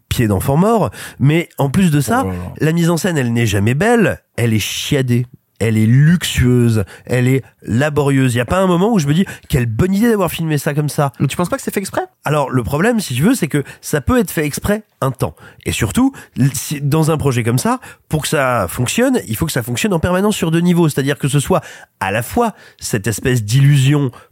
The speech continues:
Speaker 1: profondément factice, et en même temps quelque, que ça te raconte cette facticité. Typiquement, il y a un maître étalon en la matière. Tu citais, euh, Les Femmes de Stepford,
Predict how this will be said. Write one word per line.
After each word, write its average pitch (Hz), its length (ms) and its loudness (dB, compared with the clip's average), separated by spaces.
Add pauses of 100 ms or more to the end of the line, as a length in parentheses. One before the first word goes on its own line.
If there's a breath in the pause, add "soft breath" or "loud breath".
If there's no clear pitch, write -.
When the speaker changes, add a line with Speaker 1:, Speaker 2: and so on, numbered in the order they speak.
Speaker 1:
profondément 117 480 0
factice, - 500 -2 (220 loud breath)
et 160 80 2
en 156 60 2
même 151 120 -2
temps 254 140 -2
quelque, 151 440 0
que 139 120 0
ça 135 120 0
te - 80 -4
raconte 208 380 0
cette 165 140 -4
facticité. 143 560 -6 (180 loud breath)
Typiquement, 147 500 0 (200 loud breath)
il 113 40 0
y 120 40 2
a 120 80 2
un - 20 -2
maître 160 280 -2
étalon 151 360 0
en 120 40 2
la 104 100 2
matière. 202 420 0 (220 loud breath)
Tu 131 100 -2
citais, 151 380 0
euh, 123 80 0
Les 117 80 0
Femmes 147 180 -2
de 131 60 2
Stepford, 135 460 0